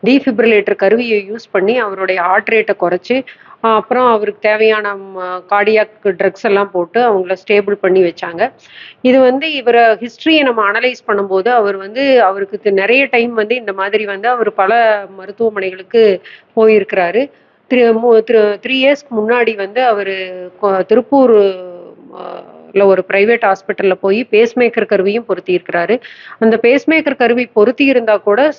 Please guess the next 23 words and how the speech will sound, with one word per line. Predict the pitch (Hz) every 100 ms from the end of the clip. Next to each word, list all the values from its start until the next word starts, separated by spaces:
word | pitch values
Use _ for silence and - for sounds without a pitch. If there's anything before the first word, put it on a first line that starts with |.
| -
sometimes | 208 233 269 269 247
வந்து | 226 214 285 269
ஹார்ட், | 208 226 254 _ - 247 233
அதையும் | 196 202 254 285 269
க-, | 220
அந்த | 208 202 190
பேஸ்மேக்கர் | 208 214 247 233 226
கருவியும் | 214 208 226 254 277 269 - - -
பொருத்துறதே | 254 269 294 294 320
வந்து | 285 254
அது | 320 285 214
ஹார்ட் | 220 226
ரேட்டை | 254 240 233
கண்ட்ரோல் | 196 196 233 226
பண்றதுக்காக | 190 202 220 214 208
தான் | 233
நம்ம | 220 190 196
பொருத்துறோம். | 185 196 214 226
ஆனா | 202 233
வந்து | 247 226
அதையும் | 247 202 240 285 262
மீறி | 226 240 254
வந்து | 214 220